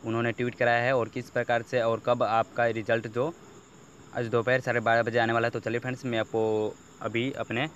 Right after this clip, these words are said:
Twitter account open करके दिखा देता हूँ। तो friends आप देखते हैं मैं Twitter application जो है open कर चुका हूँ और यहाँ पर मैं बिहार board का जो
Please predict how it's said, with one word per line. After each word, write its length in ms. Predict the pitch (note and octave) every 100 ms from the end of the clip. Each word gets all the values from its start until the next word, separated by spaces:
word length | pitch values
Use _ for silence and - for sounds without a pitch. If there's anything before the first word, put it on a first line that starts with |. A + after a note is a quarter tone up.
| - - - -
Twitter 260 | A2 A#2+ A#2
account 300 | A#2 A2+ A2+
open 240 | G#2+ A#2
करके 220 | A2+ G#2+
दिखा 200 | A2+ A2+
देता 180 | A2+ A2+
हूँ। 140 | A#2+ C#3 -
तो 100 | G#2
friends 260 | G2+ A2 A2
आप 80 | G#2+
देखते 220 | B2+ C3
हैं 80 | B2+
मैं 160 | A2+
Twitter 320 | A2 A2 A2+ A#2
application 420 | A2 A2+ A#2+ A#2
जो 140 | A2+
है 160 | A#2 C3+
open 280 | A2 - A#2
कर 120 | A2+
चुका 200 | A#2 A#2
हूँ 140 | A#2+ C#3+ - - - -
और 100 | G#2
यहाँ 160 | G#2+
पर 160 | A2 B2
मैं 360 | A#2+ A#2+ A#2 G#2
बिहार 260 | A2 A2
board 220 | A2 A#2 A2+
का 140 | A#2
जो 180 | G#2+ A2+